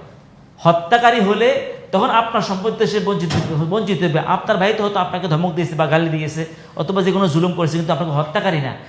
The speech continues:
যেহেতু হত্যাকারী না, এই জন্য সে আপনার সম্পদের মালিক হবে, আপনার জন্য শুধু মেয়ে থাকে। এদিকে লক্ষ্য রাখতে হবে, আমরা যেন আল্লাহর আইনের উপরে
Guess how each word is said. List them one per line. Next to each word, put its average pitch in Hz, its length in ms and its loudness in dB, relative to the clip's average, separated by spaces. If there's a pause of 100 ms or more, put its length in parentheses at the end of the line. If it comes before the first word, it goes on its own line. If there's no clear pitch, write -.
(140)
যেহেতু 175 200 4
হত্যাকারী 202 560 4
না, 208 320 4 (400)
এই 170 100 0
জন্য 170 520 0 (160)
সে - 180 -2
আপনার 170 240 0
সম্পদের 151 440 -2
মালিক 139 320 -2
হবে, 185 340 2 (800)
আপনার 139 240 0
জন্য 156 120 0
শুধু 208 260 -2
মেয়ে 165 200 0
থাকে। 113 440 -8 (300)
এদিকে 165 260 0
লক্ষ্য 156 240 0
রাখতে 170 200 -2
হবে, 196 180 2
আমরা 156 260 0
যেন 175 160 -2
আল্লাহর 156 360 2
আইনের 151 340 0
উপরে 160 340 -2